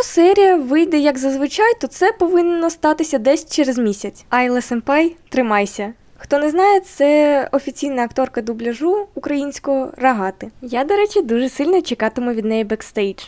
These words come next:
І останнє, що я хочу сказати, напевно, це, господи, дякую озвучиці Генгел.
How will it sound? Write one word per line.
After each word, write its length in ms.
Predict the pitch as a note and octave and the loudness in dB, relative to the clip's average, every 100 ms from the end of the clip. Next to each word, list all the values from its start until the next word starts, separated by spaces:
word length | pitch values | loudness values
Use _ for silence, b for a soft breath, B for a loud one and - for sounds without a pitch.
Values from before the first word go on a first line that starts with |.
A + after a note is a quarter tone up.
| - _ | -20 _
І 100 | D#4 | 0
останнє, 440 | F4+ - A#4+ A4 G4 | 0 2 2 2 2
що 140 | E4+ | 0
я 60 | D#4+ | 0
хочу 260 | E4 D#4+ | -2 -4
сказати, 440 | - F4+ A4 B4 A4+ | -4 2 2 2 0
напевно, 560 | A4 G#4+ G#4 G#4 G4 F#4+ | 0 2 2 2 0 -2
це, 760 | - - E4+ F#4 F4 D#4 - - - - | -4 2 4 6 4 2 0 -8 -16 -10
господи, 840 | B3+ C4+ C#4 C#4 A3+ G#3+ G3+ - | -4 0 0 0 -4 -2 -2 -4
дякую 640 | G#3 G3+ B3 D#4+ E4 D4 - | -8 -2 0 0 0 0 0
озвучиці 680 | A#3 A3 A3+ C4+ A#3+ - A#3 | -2 -2 -4 -4 -6 -2 -2
Генгел. 600 | G#3+ A#3 A3+ G3+ F#3+ | 2 2 2 0 -4